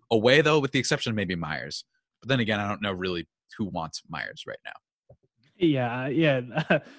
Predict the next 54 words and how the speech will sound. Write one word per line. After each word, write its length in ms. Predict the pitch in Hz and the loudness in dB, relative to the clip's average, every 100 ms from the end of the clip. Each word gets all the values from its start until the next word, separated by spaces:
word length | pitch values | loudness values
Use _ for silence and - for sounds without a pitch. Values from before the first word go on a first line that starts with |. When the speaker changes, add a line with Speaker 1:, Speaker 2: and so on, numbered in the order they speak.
| 190 | 4
Speaker 2:
Like, 120 | 220 | 6
yeah, 140 | 214 185 | 8 8
let's 140 | 214 | 6
just 120 | 214 | 4
talk 220 | - 170 147 | 4 4 6
about 180 | 127 | 2
Myers 340 | 120 117 113 110 | 2 -2 -4 -8
real 160 | 110 | -12
quick. 220 | 107 113 107 | -10 -8 0
He's 160 | 156 | 0
been 140 | 151 151 | 4 6
a 60 | 151 | 6
guy 280 | 135 135 | 6 4
Speaker 1:
<laughs> 60 | 123 | 6
Speaker 2:
who's 200 | 165 160 170 | 6 6 4
been, 260 | 160 160 151 | 4 4 4
uh, 180 | 139 127 - - | 0 0 -8 -8
you 60 | 185 | 2
know, 160 | 185 180 | 6 8
one 180 | 190 | 8
of 120 | 175 151 | 6 4
the 40 | |
highest 260 | 180 190 - | 4 4 4
Speaker 1:
Let's, 80 | |
Speaker 2:
rated 160 | 175 170 | 2 6
Speaker 1:
let's 200 | 190 160 | 6 4
do 60 | 143 | 2
it. 20 | |
Speaker 2:
prospects, 600 | 147 101 143 143 - 98 | 2 2 0 0 -4 -12
you 160 | 139 147 | -8 -4
know, 280 | 151 151 139 | 0 2 2
before 420 | 131 - 147 143 | -4 -4 0 0
he 80 | 131 | 0
broke 240 | 135 131 | -2 -4
into 140 | 127 - | -6 -12
the 60 | 120 | -8
majors. 460 | 139 160 127 113 | -4 -4 -4 -6
He 160 | 131 139 | -2 -2
was, 120 | 131 | 0
like, 200 | 123 110 _ _ - | -2 -6 _ _ -6
I 80 | 143 | 0
think 200 | 160 135 | 0 2
as 200 | 131 - | 0 0
high 180 | 143 | 0
as, 120 | 139 127 | 0 -2
like, 220 | 123 113 | -6 -4
maybe 220 | 131 139 | -2 0
number 260 | 135 131 117 | 0 0 -2
three 380 | - 131 143 151 | 0 4 4 4
in 120 | 135 | 0
the 80 | 113 | -2
prospect 480 | 139 135 - 143 | -2 -2 -2 -4
rankings. 420 | 143 147 156 151 135 | -4 -8 -8 -8 -6
And 180 | 127 | -8